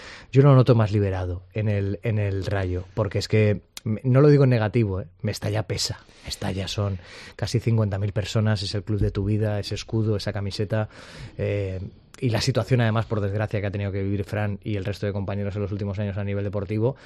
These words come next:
eso, eso, eso tiene que ser jodido. Y luego, pues, pues, pues te das cuenta de que de más allá de Mestalla, pues,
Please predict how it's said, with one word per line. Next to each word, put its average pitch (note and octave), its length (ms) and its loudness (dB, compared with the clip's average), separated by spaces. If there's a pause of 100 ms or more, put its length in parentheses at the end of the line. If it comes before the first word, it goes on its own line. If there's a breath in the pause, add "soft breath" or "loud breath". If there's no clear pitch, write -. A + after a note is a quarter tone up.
(300 loud breath)
eso, G2 240 -6
eso, - 180 -4
eso F#2+ 240 -6
tiene G2 220 -6
que F2+ 60 -10
ser G#2 140 -6
jodido. G#2 520 0
Y G2 40 -4
luego, F#2+ 300 -4
pues, F#2+ 300 -6
pues, - 480 -8
pues - 160 -6
te - 80 -8
das G2+ 160 -6
cuenta G#2+ 240 -2
de G#2+ 120 0
que G2 220 -2
de F#2 240 -6
más F#2 260 -8 (280)
allá G2 240 -6
de G2 80 -4
Mestalla, A2 520 0 (140)
pues, - 340 -10